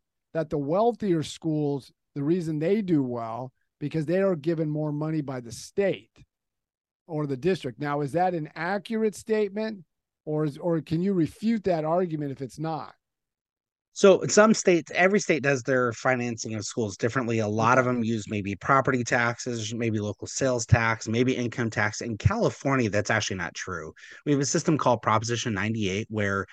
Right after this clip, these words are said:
Speaker 1: I remember
Speaker 2: it's
Speaker 1: that.
Speaker 2: mostly funded by your income tax that comes in the system. And we have the most billionaires out of any state in the, in the nation in California. So the income tax is forty-eight percent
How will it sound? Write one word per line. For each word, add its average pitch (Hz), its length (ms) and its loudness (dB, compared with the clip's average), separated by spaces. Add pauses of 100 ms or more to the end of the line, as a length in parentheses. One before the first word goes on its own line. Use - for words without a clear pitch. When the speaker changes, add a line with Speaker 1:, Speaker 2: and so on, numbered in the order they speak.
Speaker 1:
I - 40 -12
remember 131 340 -4
Speaker 2:
it's 120 140 0
Speaker 1:
that. 123 100 2
Speaker 2:
mostly 175 440 6
funded 143 580 0
by 110 300 4
your 120 400 -2
income 147 420 0
tax 104 480 -2
that - 160 -8
comes 117 240 -2
in 117 140 -2
the 139 80 -4
system. 101 560 -8 (240)
And 110 120 0
we 165 120 6
have 190 140 2
the 151 80 2
most 131 320 2
billionaires 151 560 0
out 98 100 -2
of 92 80 -6
any 131 200 0
state 151 220 0
in 151 60 -4
the, 139 280 -2
in 135 100 0
the 139 80 0
nation 101 540 -2
in 110 120 -4
California. 90 680 -6 (440)
So 156 180 -2
the 151 200 4
income 214 360 2
tax 139 400 2
is 117 140 -4
forty-eight 151 460 0
percent 120 380 -2